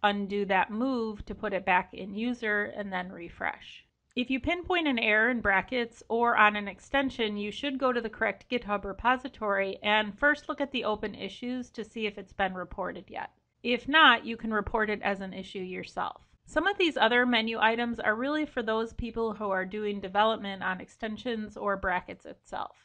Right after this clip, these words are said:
The main thing a regular user cares about are the first three menu items and the last two,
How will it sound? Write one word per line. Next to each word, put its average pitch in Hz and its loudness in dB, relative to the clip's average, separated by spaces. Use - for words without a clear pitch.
The 233 -6
main 277 2
thing 294 2
a 247 4
regular 220 2
user 220 -4
cares 214 -4
about 208 2
are 185 -2
the 180 -10
first 247 -6
three 285 -2
menu 202 0
items 190 -2
and 196 -6
the 196 -4
last 190 0
two, - -14